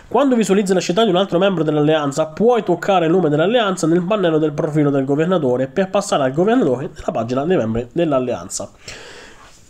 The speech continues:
Per chi è interessato, successivamente, eh, quindi da domani che uscirà l'aggiornamento, andremo a vedere insieme tutti questi aggiornamenti che ci saranno. Andiamo a vedere una nuova civiltà, andiamo a vedere una nuova,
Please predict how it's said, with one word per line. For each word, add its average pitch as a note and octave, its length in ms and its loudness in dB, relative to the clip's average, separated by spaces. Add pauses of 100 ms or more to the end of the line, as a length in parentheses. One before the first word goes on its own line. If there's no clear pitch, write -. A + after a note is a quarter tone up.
(220)
Per A#3+ 200 2
chi A#3+ 520 0
è F3+ 80 -4
interessato, G#3+ 880 0
successivamente, G3+ 1160 0
eh, B2+ 440 0
quindi C#3+ 200 0
da C3 80 0
domani C#3+ 340 -2
che C3 60 -2
uscirà E3 260 0
l'aggiornamento, G3+ 760 0
andremo G#3 500 2
a G3 40 2
vedere F3+ 280 2
insieme F3 680 -2 (800)
tutti D4 500 2
questi E3+ 280 0
aggiornamenti D#3+ 520 0
che D3+ 100 0
ci D3+ 100 -2
saranno. F3+ 280 0
Andiamo C#3 200 2
a - 20 0
vedere D3 160 0
una C#3 100 0
nuova C#3 160 0
civiltà, D3+ 460 -2
andiamo E3+ 300 0
a C3+ 40 0
vedere C#3+ 280 0
una C#3+ 100 0
nuova, D3+ 340 2